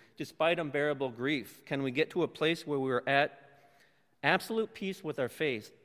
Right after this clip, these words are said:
faith, a peace which transcends all understanding, that wherever we find ourselves in life, we are at peace with our faith and acknowledge an almighty God with whom we are restored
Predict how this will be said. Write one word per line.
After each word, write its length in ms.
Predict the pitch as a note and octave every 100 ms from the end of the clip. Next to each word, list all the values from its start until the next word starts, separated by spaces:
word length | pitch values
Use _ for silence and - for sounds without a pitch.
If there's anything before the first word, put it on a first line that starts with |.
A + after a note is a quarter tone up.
| _ -
faith, 320 | D#3 A#2+ - - _ _ -
a 80 | -
peace 400 | - F3+ E3+ -
which 220 | D3+ -
transcends 800 | - E3+ E3+ - D#3+ D3+ C3 - _ _ _ _ -
all 220 | D3 D3+
understanding, 880 | D3 B2+ - C#3+ D#3 C#3 G#2+ G2 G#2+ - _ _ _ _ _ -
that 200 | C3 B2
wherever 340 | C#3 D3 F3+ F#3
we 140 | F3+
find 300 | - D#3 F3+
ourselves 400 | C#3 C#3+ B2+ A2+
in 200 | C3 A2
life, 460 | G#2 G#2+ A2 - - _ _ _ _ C#3
we 140 | C3+
are 140 | C3
at 200 | B2 -
peace 260 | - F#3+ -
with 140 | G#3+
our 80 | A3
faith 440 | - D3+ D3 E3+ - - - -
and 180 | D3+
acknowledge 520 | C3 - C3 C#3 D#3+ C#3+
an 120 | B2
almighty 420 | B2+ C#3 C#3 C3+
God 400 | A2+ C3 C3+ A#2+
with 180 | A#2+ A2+
whom 320 | - D3 C#3 C#3
we 120 | C3+
are 80 | B2+
restored 600 | A#2+ - C#3 C3+ B2+